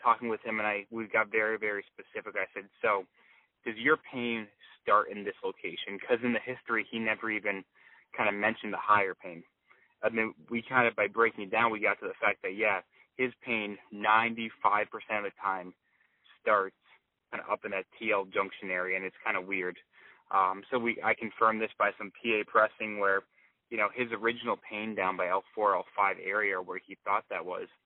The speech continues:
palpation in that area, unless I pushed really, really hard right there, it didn't cause anything, but more gentle palpation up above at higher levels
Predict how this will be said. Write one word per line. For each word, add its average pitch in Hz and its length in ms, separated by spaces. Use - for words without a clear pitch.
palpation 120 540
in 101 40
that 92 160
area, 95 420
unless 113 260
I 107 80
pushed - 320
really, 92 400
really 95 340
hard 95 340
right 95 280
there, 95 360
it 117 100
didn't 113 180
cause 104 300
anything, 95 380
but 101 100
more 101 200
gentle 107 440
palpation 98 600
up 98 160
above 101 300
at 95 60
higher 104 300
levels 90 360